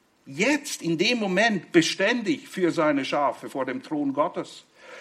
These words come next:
Das lesen wir im Hebräerbrief. Und er liebt mit einer ewigen Liebe.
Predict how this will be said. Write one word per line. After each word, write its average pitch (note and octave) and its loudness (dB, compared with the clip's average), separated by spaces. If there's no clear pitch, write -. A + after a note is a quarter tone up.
Das C#3 -2
lesen D#3+ 8
wir C#3+ 6
im B2+ -2
Hebräerbrief. C3 0
Und C3+ 0
er C3+ 4
liebt G3 -2
mit - -8
einer B2+ -6
ewigen D3 0
Liebe. A2+ -16